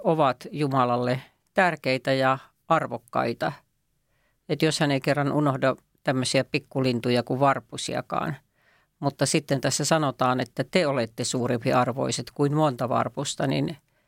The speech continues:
ihminen on kuitenkin luotu Jumalan kuvaksi. Ihminen on Jumalan silmissä se, jonka kanssa Jumala haluaa olla yhteyksissä. Ja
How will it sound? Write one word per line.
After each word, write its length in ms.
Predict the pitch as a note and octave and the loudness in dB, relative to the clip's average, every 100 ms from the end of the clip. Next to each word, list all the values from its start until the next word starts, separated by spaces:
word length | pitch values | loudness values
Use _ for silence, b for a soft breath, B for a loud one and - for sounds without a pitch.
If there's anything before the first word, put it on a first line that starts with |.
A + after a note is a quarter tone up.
| _ _ - | _ _ -2
ihminen 320 | D#3 C#3 C3 | 0 2 0
on 60 | |
kuitenkin 400 | C3 D3 C3+ C#3+ | 0 -2 -2 0
luotu 240 | C#3+ C#3 C#3 | 2 2 0
Jumalan 400 | C#3 C3+ B2 A#2+ | -2 0 0 0
kuvaksi. 600 | D3+ C3 B2 - - D3 - _ _ _ _ _ _ _ _ _ _ - | -2 0 0 -2 -6 -6 -12 _ _ _ _ _ _ _ _ _ _ -6
Ihminen 400 | C3+ C3+ B2 B2+ | -2 0 2 2
on 180 | A#2+ A#2 _ _ _ _ _ _ | 0 -4 _ _ _ _ _ _
Jumalan 300 | D3 C3+ B2 | 0 0 0
silmissä 520 | - C3+ B2 A#2+ - | -2 -2 -2 -2 -4
se, 220 | C3+ C3 A2+ _ _ _ _ _ _ _ _ _ _ - | -2 -4 -6 _ _ _ _ _ _ _ _ _ _ -8
jonka 180 | C#3+ B2+ | -4 0
kanssa 320 | C3+ C3 - | 2 2 0
Jumala 340 | C3+ C3+ B2+ B2+ | 0 2 2 2
haluaa 380 | C3 B2 B2+ | 2 2 2
olla 160 | B2+ C3 - | 2 0 0
yhteyksissä. 800 | E3 - B2+ B2 - B2+ - C3+ | -4 -2 -4 -2 -4 -2 0 2
Ja 240 | B2+ B2 | 2 0